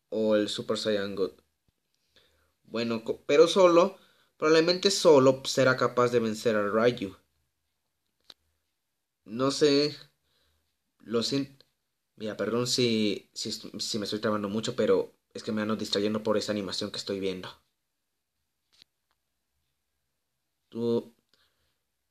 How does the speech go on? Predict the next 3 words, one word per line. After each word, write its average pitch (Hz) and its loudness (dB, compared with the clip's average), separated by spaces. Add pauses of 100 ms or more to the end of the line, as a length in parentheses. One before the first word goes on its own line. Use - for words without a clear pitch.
(140)
tú 123 -20
disfrútala. - -16 (1300)
Aquí, - -20